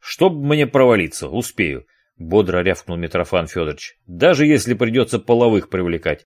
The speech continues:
тем более, что опыт, можно сказать, имеется». «Это в каком смысле?» — удивлённо посмотрел на него Черкасов. И пока штабс-капитан подробно объяснял курьёзный случай, Константин понял, что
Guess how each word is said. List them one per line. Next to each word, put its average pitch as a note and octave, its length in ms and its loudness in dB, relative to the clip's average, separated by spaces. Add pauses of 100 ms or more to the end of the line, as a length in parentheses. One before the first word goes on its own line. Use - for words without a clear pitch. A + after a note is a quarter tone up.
(220)
тем D#3 260 2
более, C3 300 6
что A2+ 220 0
опыт, A2 420 0
можно G2+ 300 0
сказать, F#2+ 420 -2
имеется». D#2 600 -4 (580)
«Это F#2 320 -4
в - 100 -18
каком G#2 320 -2
смысле?» — - 460 -16 (140)
удивлённо F2 580 -4
посмотрел B2 540 -6
на A2+ 60 -4
него G#2 260 -4
Черкасов. - 580 -12 (1080)
И G#2+ 120 -4
пока D#3+ 260 2
штабс-капитан C3 760 0
подробно A2+ 540 2
объяснял F#2 500 -2
курьёзный F#2 600 -2
случай, E3 420 -6
Константин F2+ 600 -8
понял, D3 360 -2
что D#2+ 440 -8